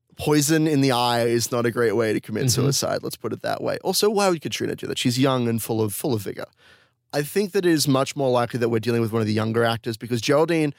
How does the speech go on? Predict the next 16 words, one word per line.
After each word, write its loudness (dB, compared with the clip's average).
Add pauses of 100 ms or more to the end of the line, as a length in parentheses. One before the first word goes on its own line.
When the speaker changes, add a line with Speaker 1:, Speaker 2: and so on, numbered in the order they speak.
(200)
Speaker 1:
despite 0
being 2
constantly 0
raising 2
red 2
flags, 0
is -4
not 0
very -4
present. -4
Speaker 2:
Uh-huh. 0 (300)
Speaker 1:
Uh, 0
I 0
think -2
that 2
it's 0